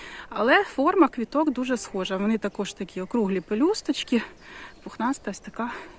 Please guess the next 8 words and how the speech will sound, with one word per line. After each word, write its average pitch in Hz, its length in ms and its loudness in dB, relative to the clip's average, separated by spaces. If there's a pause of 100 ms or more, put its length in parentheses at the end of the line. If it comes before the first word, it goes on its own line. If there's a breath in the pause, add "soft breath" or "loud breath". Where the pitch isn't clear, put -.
(140)
квіточка. - 560 -8 (3500 loud breath)
Тут 294 220 0
у - 20 6
мене 262 260 8
також 240 540 4
і 233 100 6
Азенда 240 440 6
Пінк - 560 2